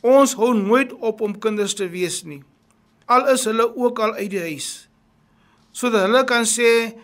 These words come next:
"My ouers het my geleer aangaande die Here." Ons is almal kinders van God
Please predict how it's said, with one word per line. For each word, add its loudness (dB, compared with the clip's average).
"My 0
ouers 2
het -2
my -4
geleer 0
aangaande -2
die -12
Here." -4
Ons 4
is -2
almal 2
kinders -2
van -6
God -8